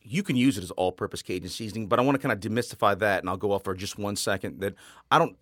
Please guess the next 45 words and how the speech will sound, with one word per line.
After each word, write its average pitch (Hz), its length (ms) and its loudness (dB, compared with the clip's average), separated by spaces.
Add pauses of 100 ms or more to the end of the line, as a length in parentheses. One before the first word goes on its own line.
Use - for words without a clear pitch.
use 120 460 -2
any 113 320 0
pre-made 107 480 -4
seasonings 82 560 -8 (420)
on 110 140 -4
hardly 160 520 2
anything 107 540 0
because 104 240 -6
I 127 60 4
don't, - 180 2
because 104 160 -4
then 151 140 -2
everything 139 240 0
t-, - 120 -10
kinda 131 160 0
tastes 117 300 -2
the 104 80 -2
same. 80 420 -4 (400)
Now, 110 260 2
if 98 120 -4
you 143 80 0
wanna 147 140 4
use 127 420 0 (200)
your 110 100 -4
store-bought - 340 4
seasoning 123 300 0
for 123 100 0
one 113 260 2
thing, 117 460 -2
n-, 76 100 -10 (280)
that's 113 180 -2
fine. 90 460 0 (280)
But 120 140 -2
once 160 220 0
you 185 80 -4
start 170 240 0
putting 127 180 2
in 113 160 -4
everything, 262 560 2 (680)
then 180 120 2
all 196 160 8
your 165 140 2
food 196 200 -2
will 135 80 0
kinda 156 280 0